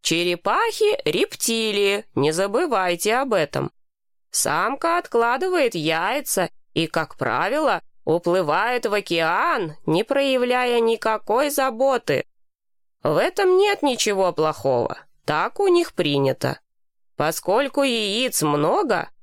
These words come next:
это нормально, что часть их съедают.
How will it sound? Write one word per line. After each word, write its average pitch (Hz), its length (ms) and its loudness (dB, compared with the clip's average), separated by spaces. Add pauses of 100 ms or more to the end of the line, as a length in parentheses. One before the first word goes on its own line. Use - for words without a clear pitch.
(180)
это 156 320 0
нормально, 302 880 0
что - 300 -2
часть 151 540 -2
их 277 260 -2
съедают. 180 760 -2